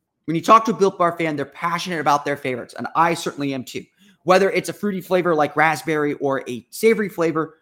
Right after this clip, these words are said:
like cookies and cream. If you haven't tried all the flavors, you can get a mix box too, where you get two of each of the nine regularly available flavors, plus there's special flavors available. I think they saw, I saw Rocky Road out a little bit earlier this week.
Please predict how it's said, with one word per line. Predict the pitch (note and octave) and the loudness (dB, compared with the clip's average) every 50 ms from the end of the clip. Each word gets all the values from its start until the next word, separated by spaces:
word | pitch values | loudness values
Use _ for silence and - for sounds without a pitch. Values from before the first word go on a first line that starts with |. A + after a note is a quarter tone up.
| _ _ - | _ _ -4
like | C#3 C#3 - - | -4 -4 -4 -6
cookies | D#3 C#3 - C#3+ C3+ A#2 | -8 -6 -4 -6 -6 -4
and | C3+ C3 | -6 -8
cream. | - - - - - _ _ _ _ _ _ _ _ _ _ _ _ _ _ _ _ _ _ _ _ _ _ _ _ _ _ _ _ | -8 -10 -16 -20 -20 _ _ _ _ _ _ _ _ _ _ _ _ _ _ _ _ _ _ _ _ _ _ _ _ _ _ _ _
If | D3 D3 - | -4 -4 0
you | F3 G3+ A3 A3 | 0 2 4 6
haven't | G#3+ A3+ G#3+ G#3+ F3 | 6 6 6 4 0
tried | - G#3+ G3+ F#3+ | 2 4 4 4
all | F3+ F3 E3+ | 4 2 2
the | E3+ | 0
flavors, | - F#3 F3+ F3 D#3+ D#3 | 0 0 0 0 -2 -4
you | C#3+ | -6
can | - C#3 | -8 -10
get | - - - D#3+ - - | -6 -4 -2 -2 -2 -2
a | D3+ D3 | -4 -4
mix | C#3+ D3 E3 F#3 F3+ - | -2 -2 -2 -4 -4 0
box | - F3 E3+ E3+ - - | 2 2 2 2 0 -4
too, | F3+ D#3+ | -6 -4
where | D#3 D3+ | -4 -4
you | C#3+ | -4
get | C#3 B2+ - | -6 -8 -10
two | - - G#3+ G#3+ F3 - | -8 -8 -6 -6 -4 -4
of | D3 C3+ - - | -4 -6 -4 -6
each | - G3+ F#3 - | -8 -8 -8 -8
of | - C3 | -12 -12
the | C3+ C3 | -8 0
nine | C#3 E3 F#3 G3+ G3+ F#3 - - - | 4 6 6 6 4 2 -4 -8 -2
regularly | C3+ E3 F#3+ G#3 A3+ A3+ G#3+ G3+ | 0 0 2 2 2 2 2 2
available | D#3+ F3 E3 D#3 C#3+ C#3 | 4 2 2 2 0 -2
flavors, | - - D#3 D3 D3 D3 - | 0 0 0 0 0 -2 -6
plus | - - A#3 C4+ B3+ - - - - _ _ _ _ _ _ | -6 -2 0 0 0 0 -4 -12 -20 _ _ _ _ _ _
there's | G3 F#3+ G3 | -4 -4 -4
special | - - G#3+ A3+ A3 - C4 A3+ | -4 -2 -2 -2 -2 -2 -4 -4
flavors | - - G3 F#3 F3+ E3 D#3 D3+ | -4 -2 -2 0 0 0 -2 -2
available. | D3+ D3 C#3+ C3 C3 | -2 -2 -2 -2 -4
I | C3 | -6
think | - D3 - | -8 -8 -10
they | E3 | -10
saw, | D#3 - D#3 C#3+ C3 - - - | -6 -4 -4 -2 -2 -4 -4 -4
I | C#3+ | -4
saw | - - C#3 | -2 -2 -2
Rocky | C3 B2+ C3+ D3 - - B2 | 0 0 0 -2 -2 -6 -10
Road | A2+ B2 C#3 D#3 F3+ G3 - - | -4 -2 4 6 6 6 6 8
out | - F3 F3+ F3 - - | 8 8 8 8 6 2
a | E3 | 0
little | E3+ F3+ E3 | 0 2 0
bit | F#3+ F#3 - | 0 0 0
earlier | - F3 F3 F#3 F3+ E3+ | 0 2 2 2 0 0
this | E3 E3+ - - | -2 -4 -6 -4
week. | F#3 F#3+ F3+ F3 _ | -4 -4 -4 -4 _